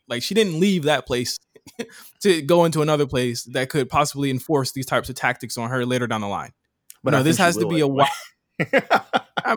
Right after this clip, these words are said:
Speaker 1: mean, even, even still, like, she could go back to Impact, anything like that. Like, the-, these are companies that in the, at the end of the day, they're, they wanna make money.
Speaker 2: Mm-hmm.
Speaker 1: And they're gonna be trying to make money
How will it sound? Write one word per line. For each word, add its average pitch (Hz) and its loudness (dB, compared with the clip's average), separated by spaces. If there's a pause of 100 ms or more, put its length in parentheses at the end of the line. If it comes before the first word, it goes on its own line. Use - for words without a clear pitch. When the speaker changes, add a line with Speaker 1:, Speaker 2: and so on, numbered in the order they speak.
Speaker 1:
mean, 226 -4 (280)
even, 220 -8 (120)
even 208 -2
still, 160 0
like, 127 0
she 202 -4
could 185 -6
go 175 -2
back 170 0
to - -4
Impact, 160 -2
anything 151 -4
like 135 -4
that. 131 0
Like, 127 -2 (520)
the-, 185 -2
these 196 2
are 196 2
companies 170 -4
that 123 -2 (180)
in 147 -2
the, 131 -4
at 139 -4
the 135 -4
end 160 -2
of 156 -4
the 147 -4
day, 139 -2
they're, 131 -6
they 143 -4
wanna 139 0
make 120 -2
money. 107 -4 (420)
Speaker 2:
Mm-hmm. 139 0
Speaker 1:
And 123 0
they're 127 0
gonna 135 0
be 127 -2
trying 131 0
to - -20
make - -14
money 113 -6